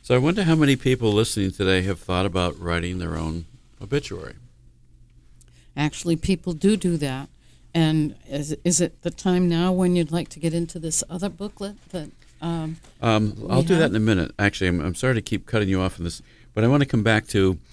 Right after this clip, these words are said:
Speaker 1: um, military funerals for one moment.
Speaker 2: Yes, that's important.
Speaker 1: 'Cause you brought that subject up, and I think we need to discuss it. Yes, if you had, uh, a family member who served in the military, you can't arrange for a military funeral.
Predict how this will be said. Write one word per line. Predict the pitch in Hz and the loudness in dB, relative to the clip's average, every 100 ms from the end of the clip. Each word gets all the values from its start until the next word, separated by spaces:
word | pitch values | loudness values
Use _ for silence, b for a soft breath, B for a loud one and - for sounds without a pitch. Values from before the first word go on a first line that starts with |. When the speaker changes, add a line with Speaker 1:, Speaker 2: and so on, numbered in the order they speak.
| b b - | b b -10
Speaker 1:
um, | 95 92 90 87 - | -4 -2 -2 -2 0
military | 110 113 110 95 90 | 2 2 2 0 0
funerals | - 101 101 101 87 | 2 2 2 0 -2
for | - 95 87 82 | -6 -4 -2 -4
one | - 92 92 | -4 -2 0
moment. | 90 160 85 | 2 2 2
Speaker 2:
Yes, | 78 - | -2 -8
that's | 139 151 - | -10 -8 -4
important. | 143 - 143 - 123 | -4 -4 -6 -6 -4
Speaker 1:
'Cause | 101 90 | -2 -2
you | |
brought | 104 107 104 | 2 2 2
that | 87 | -2
subject | - 98 87 87 | -2 -2 -2 -2
up, | 90 82 | -2 -2
and | 87 | -4
I | |
think | 85 95 | -4 -4
we | - | -2
need | 87 85 | -4 -4
to | 87 | -6
discuss | 80 78 - 85 | -8 -6 -4 -4
it. | - - - b b b b b b - | -4 -10 -14 b b b b b b 0
Yes, | 113 107 - | 6 6 4
if | 101 - | -2 0
you | 110 107 | 2 4
had, | 107 104 95 92 | 4 2 0 -4
uh, | 98 90 82 | -2 -2 -4
a | |
family | 90 113 117 110 | 0 4 6 6
member | 107 110 95 | 6 4 0
who | 98 | -2
served | - 107 101 | 0 2 2
in | |
the | 95 | 2
military, | 92 101 98 98 95 | 4 2 0 -2 -2
you | 90 | -2
can't | 90 101 95 | -4 -2 -2
arrange | 92 90 87 | 0 -2 -4
for | - | -4
a | 90 | -4
military | 87 90 - 92 85 85 | -4 -4 -6 -4 -4 -4
funeral. | - 95 87 82 | -6 -6 -4 -4